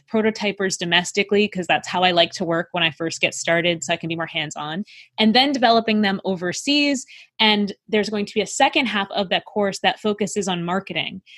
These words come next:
So I'm gonna tell you how to market your toy online, and then also what trade shows you should go to, what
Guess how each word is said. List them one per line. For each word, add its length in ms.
So 360
I'm 120
gonna 160
tell 260
you 340
how 360
to 300
market 340
your 160
toy 240
online, 580
and 140
then 80
also 420
what 220
trade 260
shows 300
you 60
should 180
go 180
to, 460
what 140